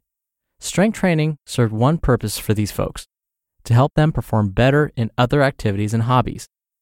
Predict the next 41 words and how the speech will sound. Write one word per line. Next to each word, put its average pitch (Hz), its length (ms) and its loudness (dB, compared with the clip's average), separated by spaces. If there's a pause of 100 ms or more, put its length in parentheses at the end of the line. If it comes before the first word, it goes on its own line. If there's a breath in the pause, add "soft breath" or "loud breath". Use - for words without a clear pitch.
(120)
From 117 220 0
competitive 113 560 0
runners 156 340 4
and 107 140 0
bikers, 139 580 0 (300)
to 113 60 -2
horseback 156 520 0
riders 143 480 0
and 107 160 -4
careers 117 380 0
in 101 120 0
law 123 240 4
enforcement, 139 600 -2 (300)
strength 170 340 -2
training 165 320 0
will 127 180 2
improve 143 320 -2
your 127 80 -2
performance 113 640 0 (140)
in 127 180 4
those 98 220 2
activities. 95 640 -2 (680)
Perhaps 160 320 0
you 190 80 0
don't 170 140 2
have 156 160 2
any 139 160 0
interest 113 420 0
in 104 140 -2
building 117 380 2
a 104 40 0
big 101 360 0
deadlift 107 500 0
for 98 140 -6
the - 80 -8
sake 110 320 0
of 104 100 -2
having 107 320 0
a 110 60 -2
big 131 180 -2
deadlift. 135 480 -2